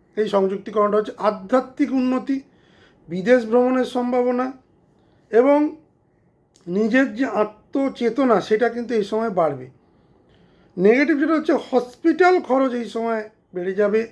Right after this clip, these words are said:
অন্যান্য খরচের বৃদ্ধিও কিন্তু, আহ, মানে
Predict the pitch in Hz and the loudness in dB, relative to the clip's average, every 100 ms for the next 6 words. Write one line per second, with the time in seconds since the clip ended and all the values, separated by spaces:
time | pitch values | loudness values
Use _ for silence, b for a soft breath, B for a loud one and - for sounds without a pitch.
0 | - 220 254 269 285 285 285 277 254 247 | -2 0 2 4 4 4 0 2 2 2
1 | 247 220 202 208 180 220 226 208 208 196 | 0 -6 -8 -12 -8 -6 -4 -6 -10 -6
2 | 277 339 b b b b - 196 185 180 | -6 -6 b b b b 0 2 4 2
3 | 175 170 165 170 - _ _ _ _ 190 | 0 0 -2 -4 -12 _ _ _ _ -6
4 | 180 180 170 165 | -2 -2 -2 -4